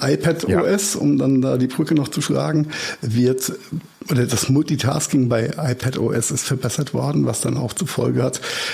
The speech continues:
Speaker 1: dass, ähm, mehrere, dass, dass das Window-, <laughs> Windows-Management auf iPad, äh, hört sich mal blöd an, das Fenstermanagement auf dem iPad einfach, äh, auch wirklich etwa benutzbar wird, hoffentlich. Denn in der Vergangenheit war das ja mehr so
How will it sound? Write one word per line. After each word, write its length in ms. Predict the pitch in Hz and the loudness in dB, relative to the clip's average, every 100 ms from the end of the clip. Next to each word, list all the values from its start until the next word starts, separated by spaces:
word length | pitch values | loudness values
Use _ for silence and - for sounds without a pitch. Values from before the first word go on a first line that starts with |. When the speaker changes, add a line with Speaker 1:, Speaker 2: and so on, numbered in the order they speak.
| - | -6
Speaker 1:
dass, 460 | - 120 113 - - | -2 0 0 -2 0
ähm, 600 | 127 120 113 120 117 127 | 0 2 2 2 2 -2
mehrere, 760 | - 127 127 135 143 139 131 - | -2 0 2 2 2 2 0 -2
dass, 280 | - 104 - | -6 -4 -2
dass 240 | 139 - - | -2 -4 -4
das 240 | 131 - | -4 0
Window-, 440 | 156 180 135 123 95 | 2 2 2 0 0
<laughs> 40 | 151 | 0
Windows-Management 960 | 147 156 196 151 151 147 147 - 131 131 | 2 2 2 0 2 2 2 0 0 2
auf 160 | 113 | 0
iPad, 400 | 123 95 - - - - - - - - | -2 -2 -4 -8 -8 -6 -4 -4 -6 -4
äh, 100 | 107 | -2
hört 160 | 131 | 0
sich 80 | - | 0
mal 120 | 120 | 0
blöd 240 | - 127 123 | 2 0 0
an, 200 | 113 104 | 0 0
das 140 | 107 | -2
Fenstermanagement 800 | 127 165 165 156 147 143 - 135 | 0 0 2 2 2 2 2 2
auf 140 | - 123 | 2 0
dem 80 | 120 | 0
iPad 280 | 123 - | 0 -2
einfach, 420 | 135 117 127 - 180 | -2 -2 -2 -4 -2
äh, 300 | 156 117 120 | 0 2 0
auch 340 | - 123 - - - - - - | 0 -2 -4 -12 -20 -20 -20 -4
wirklich 400 | 123 143 147 - | 0 2 0 0
etwa 280 | 156 - 131 | 0 2 0
benutzbar 580 | 110 127 170 - - 113 | 2 2 2 -2 -2 0
wird, 200 | 123 - | -2 -2
hoffentlich. 420 | 117 110 151 151 - - - - - _ | 0 0 0 -2 -6 -10 -8 -10 -12 _
Denn 180 | - 120 | 0 2
in 140 | 123 135 | 4 2
der 100 | 120 | 2
Vergangenheit 440 | 127 117 131 135 | 0 2 2 2
war 100 | 120 | 0
das 140 | 113 123 | 0 2
ja 80 | |
mehr 160 | 117 123 | 2 2
so 240 | 117 117 | 2 2